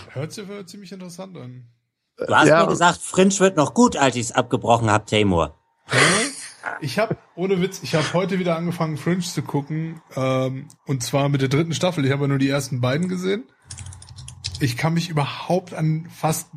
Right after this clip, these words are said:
Speaker 1: also ich konnte mich an fast nichts erinnern, deswegen hatte ich mit dem Ende der zweiten Staffel angefangen. Und, ähm, ja, werd jetzt mal da weiter gucken. Ich mag's ja noch, ne? Aber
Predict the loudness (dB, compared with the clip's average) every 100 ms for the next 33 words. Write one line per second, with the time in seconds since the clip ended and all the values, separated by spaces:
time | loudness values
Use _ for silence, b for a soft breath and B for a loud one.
0 | -10 -2 0 0 -2 0 0 0 0 -2
1 | 0 0 0 0 -2 0 -4 -2 0 0
2 | -2 -6 -6 -2 -2 0 0 -2 -4 -4
3 | -4 -4 -2 -2 -2 -6 -6 -8 -10 -12
4 | B B B B B B B -20 -20 -12
5 | -2 0 0 -4 -4 0 2 4 4 2
6 | -2 -8 -10 _ -2 0 0 -2 -8 -4
7 | -2 -2 -2 0 2 2 4 2 0 -4
8 | -6 -4 0 0 0 0 0 0 0 -2
9 | -4 -6 -2 2 2 2 -2